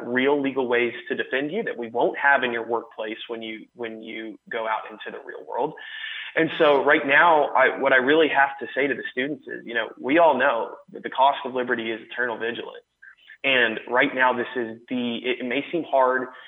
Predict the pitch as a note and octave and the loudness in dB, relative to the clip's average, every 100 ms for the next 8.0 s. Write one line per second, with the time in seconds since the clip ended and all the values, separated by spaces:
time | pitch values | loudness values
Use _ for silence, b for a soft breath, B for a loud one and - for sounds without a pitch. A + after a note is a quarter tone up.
0 | B - - C3+ A#2+ A#2+ C3+ C3+ - B2+ | B -20 -8 -8 -8 -2 -2 -2 -4 -4
1 | - B2 A#2+ A#2 A#2 A#2 A2 - - - | -4 -2 0 0 -2 -6 -8 -10 -14 -16
2 | - C3 B2 B2+ A#2 A2 - G#2+ G#2+ _ | -4 -4 -2 -4 -4 -6 -12 -14 -14 _
3 | G#2 - A#2 A2 A2 A2+ A#2+ - - B | -14 -12 -10 -10 -10 -10 -12 -14 -18 B
4 | B B _ C3+ A2+ - - _ _ A#2 | B B _ 0 0 -6 -18 _ _ -2
5 | C3+ F#3 C3 A#2+ E3+ C3 - - - - | 0 0 2 2 2 0 -8 -12 -14 -10
6 | B2 D#3+ C3 C3+ C#3 C#3 A#2+ - - B2 | -2 0 2 2 2 0 -2 -4 -6 -6
7 | - - A#2+ - - _ - - A#2+ A2 | -6 -8 -8 -8 -18 _ -12 -6 -6 -8